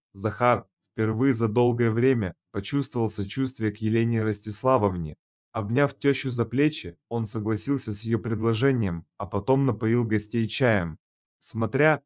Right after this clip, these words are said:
как играют его дети, Захар украдкой смахнул слезу и мысленно поблагодарил Бога, даровавшего ему такое счастье. В браке с Лизой парень ощутил то,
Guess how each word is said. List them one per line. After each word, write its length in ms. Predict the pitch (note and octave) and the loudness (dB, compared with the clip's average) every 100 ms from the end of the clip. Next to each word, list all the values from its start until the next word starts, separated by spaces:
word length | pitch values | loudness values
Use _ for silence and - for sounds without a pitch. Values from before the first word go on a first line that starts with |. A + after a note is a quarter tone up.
| - | -6
как 240 | A2+ - | -6 -4
играют 440 | A2 A#2+ C3 B2 | -2 2 2 2
его 180 | A#2 G#2+ | 0 -2
дети, 460 | G#2+ C3+ C#3 F#2+ E2+ _ | 0 0 0 -6 -14 _
Захар 420 | G2+ G#2+ - C3 B2 | -6 -6 0 2 2
украдкой 540 | G#2 A#2 B2+ C3 A2+ | 0 2 2 2 -6
смахнул 480 | - G#2+ G#2 B2 A#2+ | -4 -6 -4 -4 -4
слезу 380 | - A#2 A2+ A#2+ | -4 -6 -2 -2
и 160 | A2 | 0
мысленно 480 | A2+ C#3 - B2+ A2+ | 0 -2 -2 -4 -2
поблагодарил 720 | A2 G2+ G#2+ G#2+ G#2+ A2 B2+ | -2 0 0 2 2 2 2
Бога, 420 | A2+ A#2+ G2+ F#2+ - - | 2 2 2 -2 -4 -8
даровавшего 680 | G2 G#2 G#2 B2 A#2+ A#2+ A2 | 0 2 4 2 2 -4 0
ему 220 | G#2+ G#2 | 0 0
такое 360 | G#2 G2+ A2 | -2 0 0
счастье. 580 | G#2 B2+ B2 A#2 - F2 _ - | 2 2 2 0 -10 -12 _ -14
В 100 | F#2+ | -2
браке 380 | G#2+ A#2 A2 | 2 2 2
с 120 | G2 - | -6 -2
Лизой 440 | B2+ A#2+ F#2+ E2+ _ | -2 0 -2 -4 _
парень 400 | A#2 B2+ A#2+ G#2+ | 2 2 2 0
ощутил 480 | F#2+ G#2+ G2+ B2+ B2+ | -2 -6 -2 -2 -2
то, 200 | F#2+ | -4